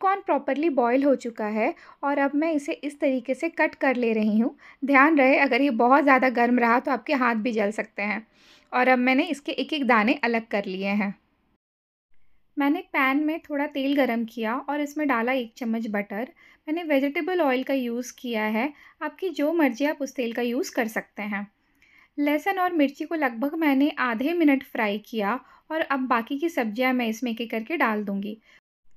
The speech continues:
मैंने तीनों बेल पेपर्स, रेड, ग्रीन और येलो,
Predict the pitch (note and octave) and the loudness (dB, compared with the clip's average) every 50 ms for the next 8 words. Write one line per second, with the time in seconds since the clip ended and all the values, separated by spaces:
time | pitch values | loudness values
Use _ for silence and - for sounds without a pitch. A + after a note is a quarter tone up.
0 | - - _ _ _ _ _ _ _ _ _ - C#4+ C#4+ C#4+ C#4 C#4 D4+ F4 D4+ | -20 -20 _ _ _ _ _ _ _ _ _ -2 0 2 2 4 4 2 2 0
1 | _ - D4+ C#4 C4+ C#4+ D#4+ E4+ D4+ C#4+ C4+ C4 - B3+ A3+ - B3 A#3+ C4 C#4 | _ -2 0 2 2 2 2 2 2 2 2 0 -2 -6 -6 -4 -4 -2 -2 -2
2 | C#4 C#4 A3+ A#3 B3 B3+ B3 - A#3 C4 B3+ C4 C4+ C4+ - - A#3 A3+ A3 A3+ | -4 -2 -2 0 -2 -2 -4 -4 -4 -2 0 0 0 0 -2 -4 -4 -4 -2 -2
3 | A3 A3 G#3 G3+ G#3 A#3 C4 | 0 0 0 0 0 -2 -4